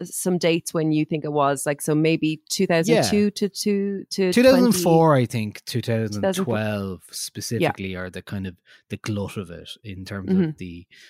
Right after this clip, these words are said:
Speaker 2: the time. So, wh-, but what is it? What is indie sleaze? What are we talking about here?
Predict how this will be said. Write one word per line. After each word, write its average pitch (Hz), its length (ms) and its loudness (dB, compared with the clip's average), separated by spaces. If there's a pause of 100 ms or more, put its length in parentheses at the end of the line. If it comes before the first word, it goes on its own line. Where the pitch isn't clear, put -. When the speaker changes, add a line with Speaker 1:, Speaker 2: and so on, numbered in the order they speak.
(160)
Speaker 2:
the 117 100 -8
time. 95 460 -4
So, 143 180 -2
wh-, 147 140 2
but 147 160 2
what 175 160 6
is 160 160 4
it? 101 140 -8
What 143 160 2
is 135 220 2
indie 107 380 -6
sleaze? 92 320 -10
What 117 140 -8
are 117 40 -4
we 113 120 -6
talking 104 380 -6
about - 260 -20
here? - 180 -20